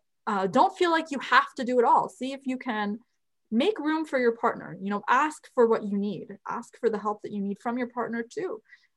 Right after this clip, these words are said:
Um, don't feel like you have to do it all. I love what you said though about, uh, the joy that you feel and the expectations of how motherhood should hit you.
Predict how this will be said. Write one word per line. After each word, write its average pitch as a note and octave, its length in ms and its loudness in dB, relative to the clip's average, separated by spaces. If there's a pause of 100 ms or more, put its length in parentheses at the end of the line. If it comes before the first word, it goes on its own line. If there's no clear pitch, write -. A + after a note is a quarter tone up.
Um, G3 140 -4
don't A#3+ 240 0
feel B3+ 140 0
like G#3+ 180 -2
you G3+ 60 -4
have F#3+ 160 -6
to - 80 -12
do F3+ 160 -6
it F3 40 -4
all. E3+ 280 -6 (100)
I A#3 120 8
love C4 280 8
what D#4 140 -2
you D4 120 -4
said A#3+ 280 0
though G#3 180 2
about, F#3 380 2 (420)
uh, G3+ 80 0
the G3 220 4
joy G3+ 420 6
that G3 160 2
you F#3+ 80 -6
feel G#3+ 600 2
and F#3+ 100 -6 (100)
the F#3+ 60 0
expectations G3+ 840 0
of F3+ 80 -6
how F#3 280 2
motherhood F#3 540 0
should F#3 340 -4
hit G#3+ 140 -2
you. B3 400 -4